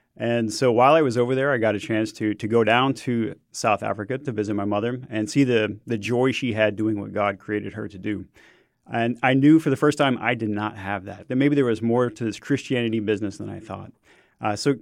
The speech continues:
through, through a lot of different, uh, circumstances, situations, I, I really saw that the life that I thought I was destined to lead as an artist, uh, was not what God had for me.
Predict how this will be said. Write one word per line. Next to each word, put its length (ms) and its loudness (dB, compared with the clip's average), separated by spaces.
through, 340 4
through 200 4
a 40 6
lot 380 4
of 120 2
different, 420 0
uh, 280 2
circumstances, 720 0
situations, 720 2
I, 180 4
I 80 2
really 440 4
saw 320 4
that 240 2
the 80 2
life 320 4
that 160 2
I 220 2
thought 340 2
I 160 4
was 420 -2
destined 420 2
to 120 -4
lead 300 4
as 140 4
an 80 -2
artist, 440 -2
uh, 180 4
was 280 2
not 360 2
what 160 -2
God 240 0
had 300 -6
for 180 -16
me. 220 -20